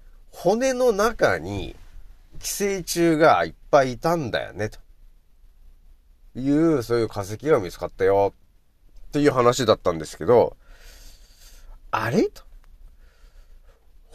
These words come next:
骨の中に寄生虫がいたんだと。まあ、寄生虫プラスアルファ線虫ですよね。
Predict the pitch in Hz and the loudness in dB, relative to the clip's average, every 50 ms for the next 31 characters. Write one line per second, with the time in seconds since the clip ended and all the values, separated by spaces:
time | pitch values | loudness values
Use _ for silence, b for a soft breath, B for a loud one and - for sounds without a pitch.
0 | - - 127 143 190 247 277 277 254 277 277 277 277 262 - - - 196 160 156 | -10 -6 -4 -4 -2 -2 -4 -4 -4 -4 -2 -2 -2 -2 0 0 -2 -2 -2 -8
1 | - - - - 147 165 165 147 - - - 131 135 131 127 120 117 113 107 104 | -12 -14 -10 -6 -4 -4 -4 -4 -8 -14 -16 -12 -10 -8 -6 0 2 2 4 4
2 | 101 98 95 - - - - - - - - 101 - - 139 127 104 87 - - | 4 4 2 0 -4 -12 -20 -20 -20 -18 -18 -16 -8 -6 -4 -4 -4 -6 -10 -14
3 | - - - - - - - - - - - _ - 101 92 - - - - 131 | -18 -20 -20 -20 -20 -20 -20 -20 -20 -20 -20 _ -6 -6 -6 -6 -8 -8 -6 -6
4 | 127 113 - - 117 117 117 110 104 - - - - 120 117 113 104 123 127 135 | -6 -6 -8 -8 -6 -4 -2 -4 -4 -6 -10 -6 0 2 2 2 2 2 0 0
5 | 135 110 95 73 65 - - 123 123 120 110 98 - - 101 95 82 67 - - | 0 -4 -6 -8 -8 -8 -8 -8 -6 -6 -6 -8 -8 -8 -8 -8 -8 -10 -14 -18
6 | - - 113 131 | -14 -14 -14 -14